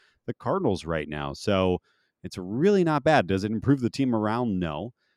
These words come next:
Um, but you are able to find out what Dakota can do, if he can make adjustments at the big league level, if he can be relevant and potentially eat up some innings. And he's been okay so far since he's been making the starts. He's got a high E R A. It's four point seven,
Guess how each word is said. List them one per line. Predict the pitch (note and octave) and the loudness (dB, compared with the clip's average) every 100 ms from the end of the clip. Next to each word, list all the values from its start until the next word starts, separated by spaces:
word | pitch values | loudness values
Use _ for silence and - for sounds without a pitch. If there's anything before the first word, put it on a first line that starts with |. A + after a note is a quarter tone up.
| _ - | _ -8
Um, | G2 F#2 F#2 E2 | -4 -2 -4 -2
but | G2+ F#2 | -4 -2
you | F#2+ G2+ G2 | 0 2 2
are | F#2+ | 2
able | G2 G2+ | 0 0
to | F#2 | -2
find | - G#2 G#2+ G2+ | -2 -2 0 0
out | F2+ F#2+ F2+ | 0 -2 -2
what | F#2 F#2+ _ - | -4 -4 _ -14
Dakota | G2 G2+ F#2 | -4 -2 0
can | - F#2+ | -2 -6
do, | E2 D#2+ E2 | -4 -2 0
if | F#2 - | -2 -4
he | F#2 | -6
can | F#2+ | -4
make | F2 E2+ | -4 -4
adjustments | E2+ D#2+ D#2+ G2 F2+ | -2 -2 -2 -6 -8
at | E2+ | -10
the | - | -8
big | E2+ - | -8 -4
league | F2+ D#2 | -6 -6
level, | D2+ D2+ F2 | -8 -6 -8
if | - | -8
he | |
can | F2 F2 | -12 -8
be | F2 | -6
relevant | D#2 D2 D2+ E2 A2 _ _ _ _ _ | -4 -4 -4 -4 -8 _ _ _ _ _
and | F2+ F2+ F2+ F2+ - | -6 -4 -6 -8 -10
potentially | F#2+ F#2+ - F2+ | -8 -8 -8 -8
eat | F#2 | -8
up | F2 - | -8 -10
some | - - | -14 -6
innings. | C3+ A#2 G2 G2+ - _ | -2 -2 -2 -8 -16 _
And | G#2+ A2+ | -10 -2
he's | C3+ A2 | -2 -2
been | D3 G3 - | -6 -6 -4
okay | C#3+ D3 - C#3+ D3 E2 _ _ _ - | -4 -4 -8 -10 -8 -10 _ _ _ -8
so | - F2+ | -4 -4
far | - D#2 C#2 | -2 -6 -6
since | - A2+ - | -6 -6 -4
he's | A2 | -4
been | A#2 | -4
making | G#2 G2+ G2+ | -2 -4 -6
the | F2+ | -8
starts. | - D#2 C#2 | -8 -10 -10
He's | - F2+ | -12 -6
got | C#3+ | -4
a | D#3 | -4
high | C3+ C#3+ | -6 -6
E | C#3+ | -4
R | C3+ A#2+ | -2 -2
A. | F#2 | -2
It's | F#2 | -4
four | - G2+ | -6 -6
point | - A#2 - | -2 -4 -4
seven, | F2+ E2 E2+ | -6 -6 -6